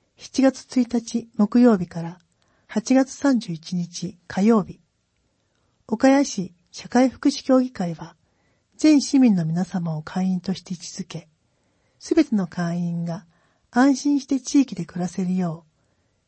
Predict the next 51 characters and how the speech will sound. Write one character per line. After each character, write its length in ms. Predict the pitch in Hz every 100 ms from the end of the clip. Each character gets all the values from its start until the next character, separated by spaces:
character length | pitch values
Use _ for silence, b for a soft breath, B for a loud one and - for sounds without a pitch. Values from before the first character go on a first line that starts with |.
| _
う、 40 |
み 120 | 233 262
ん 100 | 277
な 120 | 285
で 120 | 208
気 160 | - 165
づ 180 | 185
く、 280 | - 165 160 _ _ _ _ _
み 140 | 220
ん 100 | 247
な 120 | 262
の 100 | 247
福 300 | 170 - -
祉、 320 | 170 - 165 - _ _ _ _ _ _
み 160 | 226 262
ん 80 |
な 100 | 285
の 140 | 269 208
明 60 | - - -
日。 200 | 170 - _ _ _ _ _ _ _ _ _ -
明 80 |
日 400 | 214 - - 277 294 _
と 100 | -
い 120 | 254
う 40 | 254
字 160 | 240
は 200 | 226 170 _ _ _ _
未 160 | 226 285
来 300 | 277 185 - _ _
と 100 | -
い 100 | 180
う 40 | 175
漢 220 | 175 175
字 120 | 170
を 60 | 175
使 180 | - 165
っ 60 |
て 160 | 156 170
い 60 |
ま 140 | 165 170
す。 180 | - _ _ _ _ _ _
を 160 | 185 196 _ _ _ _ _
メ 140 | 208
イ 100 | 240
ン 80 | 247
テ 200 | - 254
ー 40 |
マ 100 | 196
に 80 | 160
掲 240 | 160 - 160
げ、 180 | 165